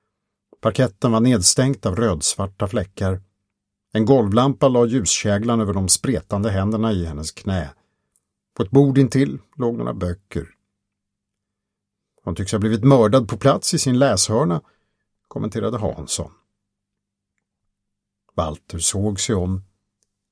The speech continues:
Rummet hade medaljongtapeter och ekpanel. De enstaka tavlorna var antika och möblemanget gammaldags.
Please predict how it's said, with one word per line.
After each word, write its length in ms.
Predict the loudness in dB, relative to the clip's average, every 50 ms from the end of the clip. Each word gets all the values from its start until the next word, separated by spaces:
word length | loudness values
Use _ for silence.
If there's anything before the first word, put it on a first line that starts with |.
| _ _ 2
Rummet 380 | 6 6 8 8 6 4 2 0
hade 180 | 0 0 2
medaljongtapeter 1080 | 2 2 2 2 2 4 2 2 0 0 -2 -2 -4 -2 0 0 0 0 0 -2 -2 -2
och 140 | -2 -4 -4
ekpanel. 840 | -4 -4 -4 -6 -12 -18 -12 -8 -6 -4 -2 -2 -2 -2 -6 -8 -14 _ _ _ _ _ _ _ _ _ _ _ _ _ _ _ _ _ _ _
De 140 | -10 -6 -4
enstaka 520 | -2 -2 -2 -2 -2 -2 -2 -2 -2 -4 -4
tavlorna 500 | 0 2 4 4 4 4 2 2 2 4
var 100 | 2 2
antika 560 | 0 0 -2 -2 -4 -4 -6 -6 -4 -2 0
och 120 | 0 2
möblemanget 640 | 2 0 0 0 0 0 0 0 0 0 -2 -4 -4
gammaldags. 960 | -2 -2 -2 -2 -2 -6 -6 -4 -4 -4 -4 -4 -6 -6 -6 -6 -6 -8 -10